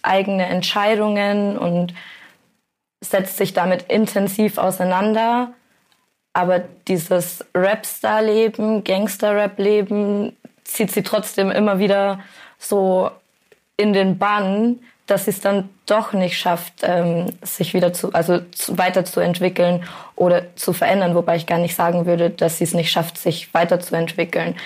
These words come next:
Ähm, ich glaub eher, dass es so deutlich macht, dass man mit sich selbst vielleicht ein bisschen strenger ist und sie die, weil ich sehe schon eine Weiterentwicklung, auch musikalisch tatsächlich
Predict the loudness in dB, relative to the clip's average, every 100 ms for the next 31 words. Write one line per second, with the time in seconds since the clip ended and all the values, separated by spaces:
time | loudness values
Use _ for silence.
0 | -16 -18 -10 0 2 2 0 -4 -6 -14
1 | _ -20 _ -6 -4 0 0 2 2 4
2 | 2 -2 -4 -4 0 2 2 -2 -10 _
3 | _ _ _ _ _ _ _ _ _ _
4 | -12 -12 -2 0 2 0 2 0 0 -2
5 | 0 2 0 0 -2 2 0 0 -2 0
6 | 0 0 -2 0 0 0 -2 -2 0 0
7 | 2 0 0 -2 -2 -2 -2 -2 0 0
8 | 0 0 0 0 0 2 2 0 0 0
9 | -2 -2 -4 -4 0 -2 0 -2 -2 -4
10 | -4 -2 0 2 2 0 -6 -8 -2 -2
11 | 2 2 0